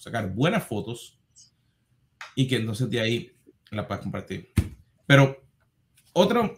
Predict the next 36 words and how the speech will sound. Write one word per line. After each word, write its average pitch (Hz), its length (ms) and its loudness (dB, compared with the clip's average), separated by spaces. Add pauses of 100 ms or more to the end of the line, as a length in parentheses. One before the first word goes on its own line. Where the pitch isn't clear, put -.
(420)
diferentes 170 460 4
cositas 175 320 4
van 165 120 4
a 165 60 2
venir 165 200 2
por 151 120 0
ahí 156 180 4
para 135 200 0
nuestra 131 220 -2
gente 147 260 2
que 139 60 0
va 139 80 4
a 135 40 4
ir 135 60 0
con 131 80 -2
nosotros. 156 640 -2 (1200)
Eh, 110 680 -2
así 131 320 -2
que 113 340 -2 (600)
ve 147 600 2
al 160 160 6
enlace, 143 720 4 (580)
escanea, 131 720 2
ve 123 260 2
a 127 100 0
café 123 240 -2
con 139 100 0
los 135 140 0
carlos 135 320 0
punto 131 300 -2
com 127 300 0
diagonal 113 680 -4
Israel 117 720 -2 (1200)
para 113 240 0
que 113 60 -2
entonces 110 420 -6